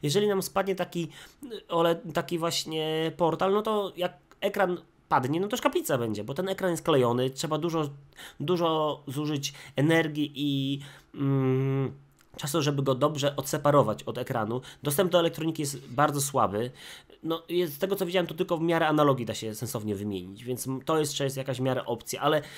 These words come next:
no, to jest po prostu skandal, że ten sprzęt jest tak wykonany i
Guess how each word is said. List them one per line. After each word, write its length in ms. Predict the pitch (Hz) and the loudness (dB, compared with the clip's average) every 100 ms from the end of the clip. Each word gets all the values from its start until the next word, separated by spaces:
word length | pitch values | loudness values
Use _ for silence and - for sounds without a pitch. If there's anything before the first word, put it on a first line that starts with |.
| - | -10
no, 100 | 165 | -4
to 160 | 165 185 | 0 2
jest 180 | 190 - | 2 -2
po 80 | 175 | -4
prostu 300 | 180 - 165 | -4 -4 -4
skandal, 380 | - 135 120 | 0 0 2
że 60 | 120 | -2
ten 120 | 123 | -6
sprzęt 200 | 120 131 | -8 -8
jest 100 | 117 | -6
tak 140 | 127 110 | -6 -6
wykonany 520 | 110 110 104 104 139 139 - - _ | -6 -4 -2 -2 -6 -8 -18 -20 _
i 440 | 151 156 160 160 | -6 -2 0 0